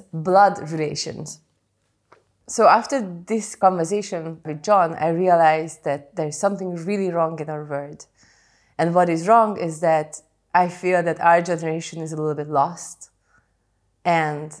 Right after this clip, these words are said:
their generation tend to be lonely. And we should actually hang out way more, not because we are related, but because we can help each other.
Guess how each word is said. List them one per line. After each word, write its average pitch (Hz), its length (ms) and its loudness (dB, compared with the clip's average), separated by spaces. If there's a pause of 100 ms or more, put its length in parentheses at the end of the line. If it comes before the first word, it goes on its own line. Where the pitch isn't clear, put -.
(160)
their 160 300 0
generation 147 800 -8 (160)
tend 143 220 -6
to 165 60 -12
be 165 120 -10
lonely. 156 560 -6 (420)
And 160 220 -4
we 175 80 -4
should 180 360 -6
actually 165 400 -6
hang 156 220 -4
out 143 260 0
way 175 360 0
more, 147 480 -4 (520)
not 196 260 2
because 208 300 -4
we 180 120 -4
are 170 100 -2
related, 160 680 -6 (400)
but 170 180 0
because 170 460 -4 (120)
we 190 280 -6
can 180 280 0
help 170 440 -4
each 147 220 -12
other. - 440 -12